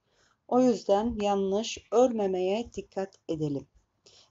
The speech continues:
Evet, şimdi ikinci şeridimden alıyorum. Pardon, ön şeridimden. Ve arka şeritten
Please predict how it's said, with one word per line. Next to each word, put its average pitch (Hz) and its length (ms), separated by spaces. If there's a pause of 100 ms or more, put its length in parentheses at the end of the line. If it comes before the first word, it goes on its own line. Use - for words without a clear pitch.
Evet, 170 300
şimdi 214 560
ikinci 180 400
şeridimden 151 920
alıyorum. 190 720
Pardon, 160 440
ön 180 140
şeridimden. 180 1080 (3750)
Ve 196 380 (600)
arka 185 380
şeritten 156 800